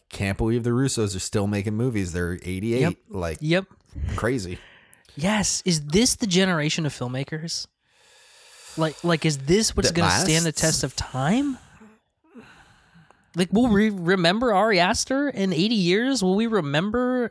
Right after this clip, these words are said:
Speaker 2: you know, like, the Daniels?
Speaker 1: I mean,
Speaker 2: <laughs>
Speaker 1: it's like
Speaker 2: Greta Gerwig?
Speaker 1: uh,
Speaker 2: Like,
Speaker 1: like, w-,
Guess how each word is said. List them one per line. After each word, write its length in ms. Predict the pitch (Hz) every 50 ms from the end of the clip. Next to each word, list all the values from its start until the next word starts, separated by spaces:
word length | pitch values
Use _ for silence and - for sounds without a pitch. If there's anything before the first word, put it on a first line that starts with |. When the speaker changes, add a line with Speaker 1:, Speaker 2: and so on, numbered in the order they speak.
| - -
Speaker 2:
you 100 | 180 175
know, 440 | 151 127 143 185 208 214 196 185 175
like, 180 | 160 151 143 139
the 80 | 151
Daniels? 600 | 151 135 156 160 165 180 196 220 247 254 247 247 247
Speaker 1:
I 120 | 123 131
mean, 600 | 147 156 165 175 170 165 170 165 160 156 156 147 - 185 - - -
Speaker 2:
<laughs> 720 | 220 190 190 - - - - - - - - - - -
Speaker 1:
it's 380 | 127 160 - - - - - -
like 560 | 127 165 175 147 - - - - - - _ _ -
Speaker 2:
Greta 220 | - 160 180 202
Gerwig? 500 | 185 151 156 185 214 226 240 254 254 -
Speaker 1:
uh, 40 | 165
Speaker 2:
Like, 360 | 139 123 117 127 - - - -
Speaker 1:
like, 360 | 131 131 147 147 143 139 - -
w-, 320 | 131 143 135 135 131